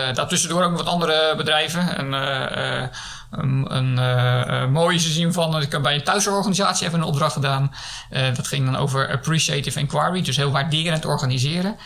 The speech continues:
En eigenlijk deden we daar hetzelfde als ik ook met die specialisten deed.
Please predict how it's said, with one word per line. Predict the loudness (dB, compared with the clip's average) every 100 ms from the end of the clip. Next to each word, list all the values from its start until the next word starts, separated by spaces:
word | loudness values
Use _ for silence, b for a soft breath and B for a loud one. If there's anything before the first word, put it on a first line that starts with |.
| B B B
En | -2
eigenlijk | 0 2 2 0 -2 -6 -10 -2
deden | -2 0
we | 2
daar | 2
hetzelfde | 2 2 2 2 -2
als | -2 -2
ik | 0
ook | -2
met | -2
die | -2
specialisten | -2 -2 0 -2 -2
deed. | -2 -6